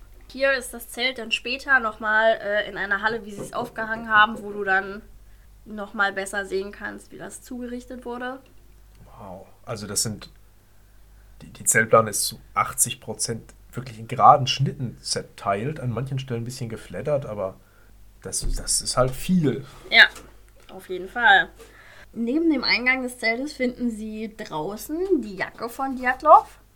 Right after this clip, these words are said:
Speaker 1: eine Eisaxt, und Djatlovs Taschenlampe, äh, sie ist funktionsfähig und nicht mit Schnee bedeckt.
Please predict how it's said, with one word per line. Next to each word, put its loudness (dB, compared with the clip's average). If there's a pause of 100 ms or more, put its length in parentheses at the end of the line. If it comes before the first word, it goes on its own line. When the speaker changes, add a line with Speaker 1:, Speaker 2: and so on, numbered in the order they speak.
(360)
Speaker 1:
eine -4
Eisaxt, -4 (420)
und 4
Djatlovs 0
Taschenlampe, -4 (160)
äh, -2
sie -10
ist -10
funktionsfähig -8
und -10
nicht -10
mit -8
Schnee -8
bedeckt. -14